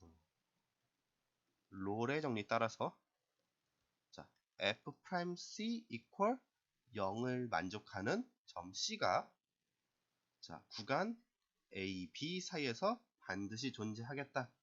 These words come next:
자, 다음과 같이 표현해 줄 수가 있겠어요. 아, 여기는 스몰 F로 쓰면 안 되죠. 여기는 라지 F가 되어야죠. 자, 점 C는 이 라지 에프엑스 함수 위의 점이니까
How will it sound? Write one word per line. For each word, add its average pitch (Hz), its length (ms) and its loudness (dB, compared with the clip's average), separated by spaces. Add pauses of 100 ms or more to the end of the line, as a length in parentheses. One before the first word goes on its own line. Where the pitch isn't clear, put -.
자, 107 160 -8
다음과 127 280 4
같이 - 200 -10
표현해 127 220 2
줄 120 100 -6
수가 - 180 -4
있겠어요. 92 340 -8 (1800)
아, 113 140 4
여기는 135 240 6 (340)
스몰 240 340 6
F로 156 200 0
쓰면 135 200 2
안 101 60 2
되죠. 98 180 0
여기는 113 240 0
라지 110 240 6
F가 127 260 2
되어야죠. 104 420 0 (140)
자, - 120 -20 (400)
점 143 280 6
C는 214 560 4
이 107 120 -4
라지 101 580 2
에프엑스 135 920 -2
함수 151 340 -4
위의 110 180 0
점이니까 98 640 0